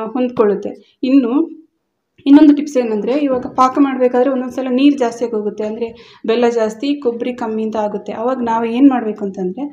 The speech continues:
ಇವಾಗ ನಾವು ಅದನ್ನು ಮಾಡ್ಬೇಕು ಅಂತ, ಮಾಡೋದಕ್ಕಿಂತ ಮೊದಲೇ ಒಂದು ಸ್ವಲ್ಪ ಒಂದು side ಒಂದು ಕಪ್ಪಲ್ಲಿ ಒಂದು ಸ್ವಲ್ಪ ಕೊಬ್ಬರಿ extra ಇಟ್ಕೊಳ್ಳಿ,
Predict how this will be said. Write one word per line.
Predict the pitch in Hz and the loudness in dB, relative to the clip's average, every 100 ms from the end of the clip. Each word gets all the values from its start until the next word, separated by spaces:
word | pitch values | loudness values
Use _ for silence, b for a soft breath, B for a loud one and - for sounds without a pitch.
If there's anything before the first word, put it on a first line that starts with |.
| B B B 277 | B B B 0
ಇವಾಗ | 254 254 320 | 2 4 4
ನಾವು | 269 247 277 | 4 2 0
ಅದನ್ನು | 294 247 247 247 240 | -2 -4 -2 -2 -2
ಮಾಡ್ಬೇಕು | 226 254 277 285 | 0 0 -2 -2
ಅಂತ, | 269 269 - | -4 -4 -4
ಮಾಡೋದಕ್ಕಿಂತ | 233 247 262 269 269 277 | 0 2 2 2 0 0
ಮೊದಲೇ | 240 226 226 247 269 285 - _ | -2 -4 -4 -2 -2 -6 -14 _
ಒಂದು | 233 - | -12 -2
ಸ್ವಲ್ಪ | 247 254 311 330 B B B 247 | -2 2 2 0 B B B -4
ಒಂದು | 247 247 | -4 -2
side | 254 240 | 0 2
ಒಂದು | 233 240 | 0 0
ಕಪ್ಪಲ್ಲಿ | 247 247 294 277 | -2 0 2 2
ಒಂದು | 247 | 0
ಸ್ವಲ್ಪ | 247 240 240 | -4 -6 -6
ಕೊಬ್ಬರಿ | - 240 285 | -6 -6 0
extra | 247 - - 277 | 0 0 -4 -2
ಇಟ್ಕೊಳ್ಳಿ, | 233 208 214 | -2 -6 -8